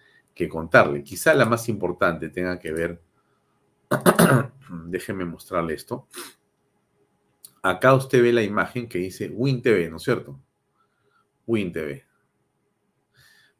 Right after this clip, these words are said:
Bien, ya estamos en Win. Win es una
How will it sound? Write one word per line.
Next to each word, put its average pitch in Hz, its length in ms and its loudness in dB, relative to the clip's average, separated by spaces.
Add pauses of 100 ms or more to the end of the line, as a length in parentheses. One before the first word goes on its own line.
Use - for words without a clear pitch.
(100)
Bien, 85 300 -6
ya 104 100 -2
estamos 101 400 -6
en 76 160 -10
Win. 85 340 -4 (380)
Win 156 240 -4
es 135 160 -4
una 104 640 -2